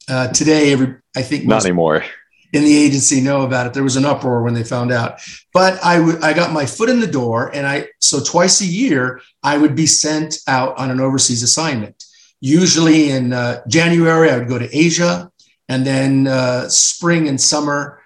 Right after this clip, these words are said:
Speaker 1: uh, I would go to Africa. Uh, those were my two favorites. Now, every, now, I would do Europe and Central America if I had to, but, um, everybody knew that they could send me to Asia or Africa, and I'd be,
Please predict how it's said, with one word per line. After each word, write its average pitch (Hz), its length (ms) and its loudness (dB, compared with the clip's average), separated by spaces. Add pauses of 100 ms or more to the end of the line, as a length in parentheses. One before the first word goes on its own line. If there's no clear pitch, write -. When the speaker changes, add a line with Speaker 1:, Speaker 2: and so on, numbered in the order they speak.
(260)
Speaker 1:
uh, 131 280 -2
I 139 140 -2
would 131 220 -2
go 131 420 2
to 120 520 -4
Africa. - 560 -6 (500)
Uh, 123 240 -2
those 143 280 2
were 151 100 4
my 143 160 2
two 180 280 0
favorites. 170 800 -2
Now, 131 120 -6
every, 135 300 -10 (100)
now, 139 240 -4
I 143 180 0
would 135 220 -2
do 135 320 4 (220)
Europe 180 500 2
and 143 100 -6
Central 147 380 -2
America 165 520 0
if 135 160 -8
I 127 100 -2
had 190 380 0
to, 214 360 -2 (340)
but, 131 480 0
um, 127 400 0 (340)
everybody 175 460 2
knew 160 320 2
that 143 240 -2
they 143 100 -4
could 131 140 -4
send 156 260 0
me 151 80 0
to 143 120 -4
Asia 180 460 0
or 143 320 -6
Africa, 151 400 -2
and 131 160 2
I'd 131 240 -2
be, 123 340 0